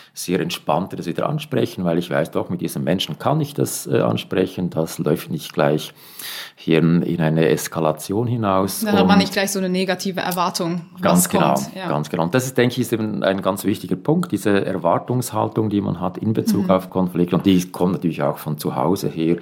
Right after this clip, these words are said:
Speaker 1: Wir haben die Eltern gestritten, wir haben in früheren
Speaker 2: Mhm.
Speaker 1: Partnerschaften gestritten. Was sind hier auch die Erfahrungen, die man mitbringt in die aktuelle Beziehung?
Speaker 2: Ja, das heißt, man braucht auch so ein bisschen diese positive Erfahrung oder zumindest einmal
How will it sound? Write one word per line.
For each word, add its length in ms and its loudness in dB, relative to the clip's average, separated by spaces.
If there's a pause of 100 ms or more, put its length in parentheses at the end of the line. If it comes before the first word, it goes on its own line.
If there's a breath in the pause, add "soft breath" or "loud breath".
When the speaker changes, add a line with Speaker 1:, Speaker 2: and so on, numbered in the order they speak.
(340 loud breath)
Speaker 1:
Wir 120 -2
haben 100 2
die 100 2
Eltern 360 2
gestritten, 640 0
wir 60 0
haben 180 0
in 80 2
früheren 380 4
Speaker 2:
Mhm. 60 6
Speaker 1:
Partnerschaften 600 0
gestritten. 580 -6
Was 160 -6
sind 180 0
hier 200 2
auch 120 -2
die 100 -2
Erfahrungen, 500 -2
die 100 -6
man 220 0
mitbringt 640 2
in 160 0
die 140 -2
aktuelle 500 -6
Beziehung? 600 -8 (180)
Speaker 2:
Ja, 380 -4
das 180 0
heißt, 160 2
man 220 4
braucht 360 0
auch 80 0
so 120 0
ein 80 2
bisschen 260 0
diese 240 -4
positive 680 2
Erfahrung 600 2
oder 140 -2
zumindest 400 2
einmal 720 2